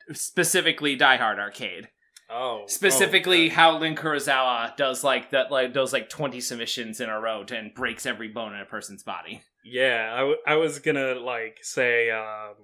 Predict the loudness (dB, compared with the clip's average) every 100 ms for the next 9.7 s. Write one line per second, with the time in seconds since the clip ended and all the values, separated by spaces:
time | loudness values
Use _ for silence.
0 | _ _ _ _ -2 0 0 0 0 2
1 | 2 0 -2 -10 -10 -6 -4 -4 -2 -2
2 | -2 -4 -4 -4 -4 -4 -2 2 2 0
3 | -8 _ _ _ -16 -6 -2 -2 0 0
4 | 0 -6 -12 -12 -6 -6 -4 -2 0 0
5 | 0 -2 2 2 2 -2 -18 -16 -10 -8
6 | -4 2 2 2 -4 -4 -4 -4 -10 -20
7 | -20 -2 2 4 4 6 6 6 2 2
8 | 2 4 4 6 6 8 8 6 -2 -6
9 | -2 -2 -2 -6 -12 -14